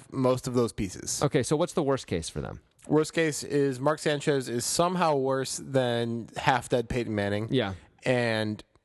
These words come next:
Speaker 1: you know, throws nine interceptions in the first three games and one touchdown. And their offense is just, uh, at a standstill. Their defense is working as hard as it can, and it's still a really great defense. You can't deny that.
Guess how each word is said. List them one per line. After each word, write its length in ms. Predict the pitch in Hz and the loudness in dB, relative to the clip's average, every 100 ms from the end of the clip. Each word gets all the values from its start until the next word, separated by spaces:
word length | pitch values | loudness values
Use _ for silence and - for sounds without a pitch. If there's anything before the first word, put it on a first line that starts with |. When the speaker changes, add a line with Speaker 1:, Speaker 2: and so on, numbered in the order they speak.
| _ _ - | _ _ 2
Speaker 1:
you 100 | 151 | 4
know, 120 | 139 | 4
throws 280 | 156 151 131 | 2 0 0
nine 240 | 135 143 | 0 2
interceptions 520 | 147 135 147 139 135 | 0 0 -2 -2 -2
in 60 | 123 | 0
the 80 | 117 | 0
first 260 | 135 127 | 0 0
three 160 | 135 123 | 0 0
games 340 | 113 113 113 | 2 0 -2
and 120 | 113 | 0
one 160 | 110 123 | 2 2
touchdown. 600 | 123 110 - 110 107 101 - - - - | -2 -4 0 2 2 -2 -10 -20 -20 -6
And 200 | - 127 | 0 2
their 120 | 123 123 | 2 2
offense 380 | 135 139 131 | 2 0 -2
is 120 | 123 110 | -2 2
just, 380 | 120 104 - - | 2 2 -8 -6
uh, 80 | 107 - - | -6 -2 2
at 120 | 135 | 2
a 60 | |
standstill. 560 | 107 - 139 135 - 127 | 0 2 2 2 0 2
Their 120 | 120 | 2
defense 380 | 113 123 139 127 | 0 0 0 -2
is 100 | 113 | 0
working 340 | 139 - 127 | 0 2 0
as 120 | 120 117 | 0 2
hard 220 | 131 143 | 2 2
as 100 | 135 | -2
it 60 | - | -4
can, 240 | 127 127 | 0 0
and 80 | 127 | 0
it's 120 | 117 | -2
still 220 | - 185 | 2 2
a 60 | 165 | 4
really 220 | 139 143 | 2 0
great 220 | 123 123 | 0 -2
defense. 380 | 117 113 113 110 | -2 -2 0 0
You 60 | 120 | -2
can't 200 | 139 135 | -2 -2
deny 260 | 120 110 104 | 0 0 2
that. 280 | 95 98 | 0 -2